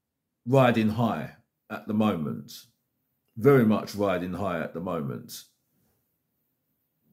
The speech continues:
We've got the points tallied that we've got, and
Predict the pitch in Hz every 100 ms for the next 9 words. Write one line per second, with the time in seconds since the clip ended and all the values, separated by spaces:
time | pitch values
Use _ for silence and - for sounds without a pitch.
0 | _ _ _ _ _ - 110 - 120 110
1 | - - _ _ _ _ _ _ _ _
2 | _ _ _ _ 107 - 139 135 127 120
3 | 113 117 101 98 - 113 117 - - _
4 | _ _ _ _ _ _ _ _ _ _
5 | _ _ _ - 113 110